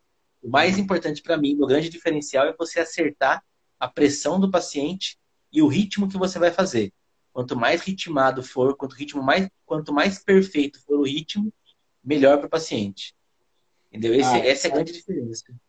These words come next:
Speaker 2: essa coisa do ritmo, é, é, é, pra mim, é, é uma novidade. É,
Speaker 1: É
Speaker 2: faz
Speaker 1: mesmo?
Speaker 2: parte do ca-, faz parte do, do, do sistema de kata de todo shiatsu, mas o, o, é, é uma forma de ritmo que o senhor desenvolveu no,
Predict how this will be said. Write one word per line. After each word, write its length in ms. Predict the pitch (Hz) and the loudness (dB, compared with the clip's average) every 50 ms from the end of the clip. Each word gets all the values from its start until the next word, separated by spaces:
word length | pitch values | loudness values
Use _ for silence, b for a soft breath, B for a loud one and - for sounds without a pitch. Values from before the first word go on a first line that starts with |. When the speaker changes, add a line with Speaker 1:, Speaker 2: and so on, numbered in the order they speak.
| _ _ _ _ _ - | _ _ _ _ _ -4
Speaker 2:
essa 280 | 120 127 - 147 - | 0 2 2 2 2
coisa 280 | - 143 139 143 151 139 | 0 0 0 2 2 2
do 100 | 139 135 | 2 4
ritmo, 440 | 127 131 135 131 - 160 156 165 165 | 4 4 2 2 0 -2 0 2 2
é, 140 | 170 170 | 4 4
é, 1000 | 156 147 147 147 143 143 139 135 131 131 131 127 123 123 120 117 117 113 107 104 101 | 4 4 4 4 4 2 0 0 0 -2 0 0 2 2 2 2 0 0 -2 -4 -6
é, 60 | - | -8
pra 180 | - - 143 143 | -4 0 0 2
mim, 120 | 139 139 147 | 2 2 2
é, 280 | 156 165 170 160 143 | 4 4 4 4 4
é 60 | 143 147 | 4 4
uma 120 | 151 151 | 4 4
novidade. 680 | 151 156 160 175 196 - - 123 120 120 113 - - - _ _ B B B B B B - _ | 4 4 4 4 4 4 6 6 6 6 4 2 -2 -10 _ _ B B B B B B -10 _
É, 840 | 139 131 127 123 120 120 117 117 113 113 110 110 110 110 120 - - 190 | 0 2 4 4 4 4 2 2 0 0 -2 -4 -4 -4 -6 -4 -2 4
Speaker 1:
É 40 | |
Speaker 2:
faz 200 | - - - - | 6 8 8 8
Speaker 1:
mesmo? 100 | - 190 | 6 6
Speaker 2:
parte 260 | 175 165 - - - - | 6 6 6 4 2 -2
do 120 | 147 - | -10 -6
ca-, 300 | - - - - 131 127 - | -4 -4 -4 -4 -6 -10 -8
faz 240 | - 156 151 143 - | 0 2 2 2 4
parte 300 | - 156 147 117 - 131 | 4 4 4 4 4 2
do, 280 | 135 123 117 117 117 | 2 2 4 2 -2
do, 340 | 113 117 113 113 110 110 123 | -4 -6 -8 -8 -8 -8 -10
do 160 | 117 117 113 107 | -10 -12 -6 -4
sistema 420 | - - 127 - - - 135 127 | -4 -2 -2 -2 -2 -2 -2 -4
de 100 | 127 - | -6 -6
kata 360 | - 123 120 - - 131 131 | -6 -6 -6 -4 -2 -2 -2
de 120 | 123 127 - | -2 -2 -4
todo 160 | - 127 - | -6 -6 -4
shiatsu, 520 | - - - 139 147 165 175 - - 190 180 | -2 -2 -2 0 0 0 0 -2 0 0 0
mas 220 | 170 165 165 - 156 | 2 2 0 2 2
o, 40 | 147 | 4
o, 400 | 147 143 139 147 147 143 135 143 | 4 6 6 6 4 6 6 6
é, 240 | 143 143 139 143 | 4 4 4 2
é 20 | 143 | 0
uma 240 | 147 147 143 143 143 | 0 2 0 -2 -2
forma 380 | - - 156 151 151 156 147 | -2 0 2 2 2 2 -2
de 140 | 139 139 135 | -4 -4 -4
ritmo 340 | 135 147 143 - 147 135 127 | -4 -4 -4 -6 -8 -12 -12
que 80 | 127 | -8
o 40 | 143 | -6
senhor 240 | - - 143 139 131 | -4 -2 -2 -2 -2
desenvolveu 640 | 135 151 156 170 165 147 147 139 127 123 139 147 151 | -2 -4 -2 -2 -2 0 0 0 0 2 4 4 4
no, 400 | 151 147 151 165 180 196 - - | 2 2 0 2 2 2 0 -2